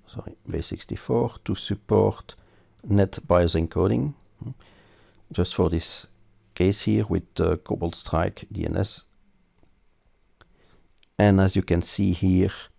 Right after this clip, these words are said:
when this is decoded, you can indeed see M Z here. And let's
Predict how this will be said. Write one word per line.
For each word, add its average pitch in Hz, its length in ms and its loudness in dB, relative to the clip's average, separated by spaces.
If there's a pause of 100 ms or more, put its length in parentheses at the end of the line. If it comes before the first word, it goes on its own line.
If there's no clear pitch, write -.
(800)
when 92 240 2
this 95 180 0
is 90 140 -2
decoded, 87 400 0
you 82 80 -2
can 82 180 -4
indeed 82 380 -4
see 87 340 -6
M 80 160 -2
Z 80 240 -6 (420)
here. 82 280 -4 (1600)
And 82 180 2
let's - 460 -6